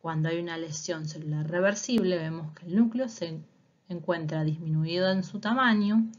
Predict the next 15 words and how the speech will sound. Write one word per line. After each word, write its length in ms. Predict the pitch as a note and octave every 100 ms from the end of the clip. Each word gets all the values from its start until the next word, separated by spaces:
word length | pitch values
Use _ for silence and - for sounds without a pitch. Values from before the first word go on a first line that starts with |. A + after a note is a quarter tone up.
| - - _ -
más 280 | F3+ F3+ F3
electrodenso, 1120 | D#3+ D#3 - D#3+ G#3 B3 G#3 G3+ - G3 A3 - _ _ -
lo 100 | E3+
mismo 420 | F#3 G#3 A3+ F#3
que 80 | D#3+
el 120 | D3+
citoplasma, 840 | - D3+ D#3+ B3+ A#3 - E3+ E3+
se 160 | - E3
ve 60 | D#3+
mucho 320 | G#3 A3 F3
más 240 | E3 -
electrodenso 960 | D#3+ D#3 D#3 A3 A3+ A3+ G#3 - G#3+ - - - _ _
debido 300 | D#3+ D#3+ D#3+
al 120 | D#3
edema, 540 | D#3 G3 A3+ F#3+ F#3